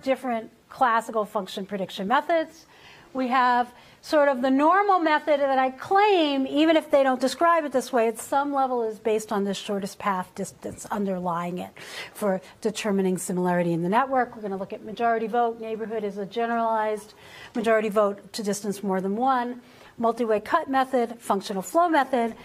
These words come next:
and then we're gonna look at a D S D version of these problems where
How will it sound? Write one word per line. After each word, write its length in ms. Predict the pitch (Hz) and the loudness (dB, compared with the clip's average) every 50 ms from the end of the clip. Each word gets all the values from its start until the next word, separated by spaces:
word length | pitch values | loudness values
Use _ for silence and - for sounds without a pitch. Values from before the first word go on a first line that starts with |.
| - - - - - - - | -20 -20 -20 -20 -20 -14 -4
and 180 | 247 247 247 | -2 0 2
then 380 | 254 254 254 247 247 240 240 - - - - _ | 4 4 4 2 0 -2 -4 -8 -14 -20 -20 _
we're 140 | - 254 240 | -2 0 0
gonna 180 | 240 240 240 233 | 2 2 0 2
look 180 | 233 240 240 | 0 0 0
at 80 | 262 220 | 0 -2
a 80 | 214 208 | -2 -2
D 240 | - - 240 240 | -2 -2 0 0
S 180 | 233 214 220 - | 0 0 -2 -6
D 280 | - - 240 226 220 202 | -6 -4 -4 -4 -4 -6
version 680 | 180 180 208 214 214 220 208 190 202 190 180 180 185 - _ _ _ _ _ _ _ - | -4 -2 0 2 2 2 0 -2 -2 -2 -2 -4 -6 -10 _ _ _ _ _ _ _ -2
of 200 | 226 214 190 175 | -2 -2 0 0
these 220 | 202 202 190 - | -2 -2 -2 -4
problems 760 | - - 214 190 180 180 180 175 175 170 170 165 - - - - - - - - | -4 -2 0 2 2 2 0 -2 -2 -2 -4 -6 -8 -12 -14 -16 -20 -20 -16 -4
where 400 | - 208 208 208 202 190 185 170 | 0 2 4 4 4 2 2 0